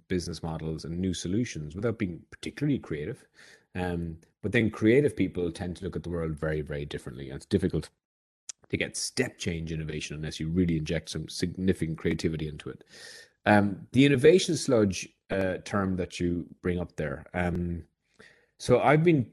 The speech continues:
looking at the captive economy for the last two years. So this is the world that we lived in for the last two years. So businesses were really held in captive. And when the pandemic kicked off, I just became really, I'm a behavioralist. That's what I am. I'm, I'm, I'm fascinated by human behavior,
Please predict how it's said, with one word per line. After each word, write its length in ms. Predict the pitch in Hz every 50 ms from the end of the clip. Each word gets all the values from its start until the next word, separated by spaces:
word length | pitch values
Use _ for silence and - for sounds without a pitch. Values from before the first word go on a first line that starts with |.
| _ _ _ -
looking 420 | 127 120 117 - 117 104 104 -
at 280 | - 85 90 - - - _ _ _ _ -
the 80 | 98
captive 400 | - - 101 95 - - 87 85
economy 440 | 90 - - 92 90 87 85 82 80
for 140 | 80 - 82
the 100 | 82 80
last 480 | 80 80 76 85 - - - - - -
two 140 | - 90 82
years. 500 | 73 65 - - - - - - - _ _ _ _ _ _ _
So 320 | - - - 101 98 95 95
this 240 | 92 - 104 - 113
is 200 | 107 104 90 -
the 80 | 101
world 360 | 95 98 101 98 98 95 92
that 120 | 90 78 78
we 120 | 90 87
lived 260 | 87 90 85 80 82
in 200 | 85 80 80 80
for 140 | 78 - -
the 80 | 85 80
last 260 | 80 78 80 - -
two 120 | - 82
years. 340 | 78 73 71 73 73 71 -
So 120 | - 85 82
businesses 400 | 82 98 92 90 87 82 90 87
were 100 | 90 87
really 120 | 90 87
held 240 | 85 98 92 90 90
in 80 | 85
captive. 420 | - - 85 - - 92 87 - _ _ - - - - - - -
And 280 | 104 104 110 107 - - -
when 160 | 127 135 156
the 80 | 156 139
pandemic 400 | 131 135 123 117 110 107 95 -
kicked 180 | 98 87 -
off, 160 | 117 110 98 -
I 60 | 90
just 180 | 87 85 -
became 340 | - 92 85 - 92 90 92
really, 220 | 98 113 117 107 90
I'm 140 | 113 127
a 60 | 127 113
behavioralist. 720 | - - - 95 101 104 90 92 85 78 71 - - -
That's 180 | - 87 - -
what 80 | 85 82
I 60 | 80 76 73 69
am. 100 | 69 69
I'm, 140 | 76 76 76 -
I'm, 220 | 82 82 80 -
I'm 220 | 78 85 80 80 -
fascinated 500 | - - 113 98 - - 104 92 87 80
by 100 | 80 78
human 300 | - - 110 110 107 104
behavior, 540 | 95 87 92 90 87 85 90 85 82 82